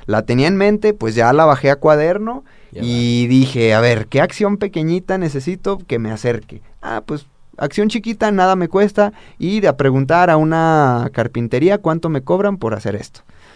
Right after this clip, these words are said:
Speaker 1: Otra acción pequeñita, ah, ir a una panadería, cuánto me cobran, et-, etcétera, ¿no?
Speaker 2: Ujú.
Speaker 1: Pequeños pasitos que estas, que me acercan a estas grandes metas. Sí está bien,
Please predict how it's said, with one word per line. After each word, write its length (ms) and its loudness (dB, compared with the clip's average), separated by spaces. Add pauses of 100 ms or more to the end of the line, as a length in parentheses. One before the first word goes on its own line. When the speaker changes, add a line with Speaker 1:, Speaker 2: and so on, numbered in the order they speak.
(120)
Speaker 1:
Otra 280 0
acción 200 -4
pequeñita, 520 -2
ah, 80 2
ir 160 2
a 40 2
una 220 0
panadería, 540 2
cuánto 320 -2
me 140 -4
cobran, 580 -2
et-, 260 -14
etcétera, 460 -4
¿no? 80 -4
Speaker 2:
Ujú. 180 -10
Speaker 1:
Pequeños 640 -4
pasitos 680 -6 (480)
que 420 6
estas, 600 -4
que 100 -2
me 140 2
acercan 480 -2
a 40 0
estas 280 -6
grandes 420 0
metas. 380 -4 (260)
Sí 280 2
está 280 0
bien, 320 -2